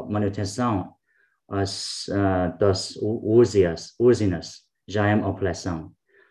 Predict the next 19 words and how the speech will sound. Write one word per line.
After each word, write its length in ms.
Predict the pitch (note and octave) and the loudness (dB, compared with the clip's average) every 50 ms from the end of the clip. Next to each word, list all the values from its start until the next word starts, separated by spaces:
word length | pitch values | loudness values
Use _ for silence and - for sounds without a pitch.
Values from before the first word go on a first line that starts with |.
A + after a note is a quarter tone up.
| _ _ _ _ _ _ _ _ _ _ _ _ _ _ _ | _ _ _ _ _ _ _ _ _ _ _ _ _ _ _
Para 200 | B2+ B2+ C3 C3+ | 2 4 4 4
a 60 | C3 | 4
transmissão, 720 | - C3+ B2+ B2+ G#2 - B2 B2+ A#2 - C#3+ C3+ C3 A2+ | 2 2 2 2 4 4 2 2 2 2 0 2 2 2
temos 420 | - B2 B2 B2+ A#2+ A2+ G#2+ - - | 2 2 2 4 2 2 0 -4 -4
uma 380 | B2 A#2 A#2 A#2+ A#2 G#2 - - | -4 -2 0 -2 -2 -4 -10 -10
provisão 800 | _ G#2+ G#2 G2 G2 A2 G#2+ G2 G#2+ A#2+ B2 A#2+ A2+ G2 F#2 F2+ | _ -2 -2 0 2 0 0 0 0 0 0 0 0 0 -2 -4
de 320 | - - G#2 G#2+ G#2 G#2 G2+ | -6 -6 -4 -2 -2 0 0
um 180 | G2+ A2 A#2 | 0 0 2
vírgula 300 | G2+ A#2 A#2 G2+ G#2+ G#2 | 2 2 2 4 4 2
dois, 500 | G2 G#2+ A2 A2 G#2 G2 F#2+ - - - _ - | 2 2 2 6 6 4 4 2 -8 -16 _ -6
um 240 | G#2+ A#2 B2 C3 C#3+ | -4 2 4 4 4
vírgula 220 | C3+ B2+ A#2+ G#2+ | 6 4 4 4
nove 580 | G#2 G#2+ A#2+ B2 C3 A#2+ G2+ G2 F2 E2 - _ _ _ _ _ _ _ | 4 4 4 4 4 4 4 2 0 0 -6 _ _ _ _ _ _ _
bilhão 540 | - G#2+ G2 G#2 G#2+ G#2 F#2+ E2 E2 F2+ - - | -2 0 2 2 2 2 0 -2 -4 -8 -10 -6
em 60 | G2+ | -4
nossos 360 | G2+ G#2 G#2 G#2 G#2 G2+ - - | -2 0 0 0 -2 -2 -6 -4
projetos 760 | - G2+ F#2 - G#2 G2 F#2+ - F#2+ E2+ - - - - - - | -2 -2 0 2 2 2 2 0 -4 -8 -8 -8 -14 -16 -4 -2
de 100 | G2 F#2+ | -2 -2
Greenfield, 760 | - - G#2+ A2 A#2 G#2+ - - G#2+ F#2+ E2+ D#2+ D#2+ - | 2 2 2 4 4 2 2 2 4 4 2 0 -4 -8